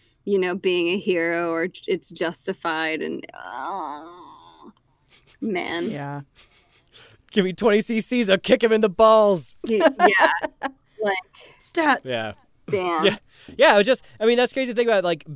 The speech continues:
Speaker 3: beatings were considered a treatment, you know, and, like, re-, and, like, restraint, like, restraining somebody to a wall was also, or, or just something was considered a treatment.
Speaker 1: Can you imagine? I
Speaker 2: Uh.
Speaker 1: wonder how many people just died of fright, you know, 'cause, like,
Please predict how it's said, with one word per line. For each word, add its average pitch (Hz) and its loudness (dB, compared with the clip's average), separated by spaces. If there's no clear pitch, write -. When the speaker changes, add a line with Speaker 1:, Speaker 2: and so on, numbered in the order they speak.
Speaker 3:
beatings 202 0
were 156 -2
considered 147 0
a 120 -10
treatment, 98 -16
you 127 -10
know, 110 -8
and, 190 4
like, 175 2
re-, 180 2
and, 175 4
like, 151 0
restraint, 147 -2
like, 139 -2
restraining 139 -6
somebody 139 -6
to 139 -10
a - -4
wall 113 -6
was 143 -6
also, 135 -6
or, 147 -2
or 156 0
just 139 -6
something 151 -4
was 151 -8
considered 151 -6
a 151 -4
treatment. 175 -10
Speaker 1:
Can 247 2
you 262 2
imagine? 262 2
I 254 0
Speaker 2:
Uh. 294 6
Speaker 1:
wonder 349 4
how 240 0
many 269 4
people 247 -4
just 220 -6
died 180 -2
of 165 -8
fright, - -8
you 202 -2
know, 180 -2
'cause, - -8
like, 175 -6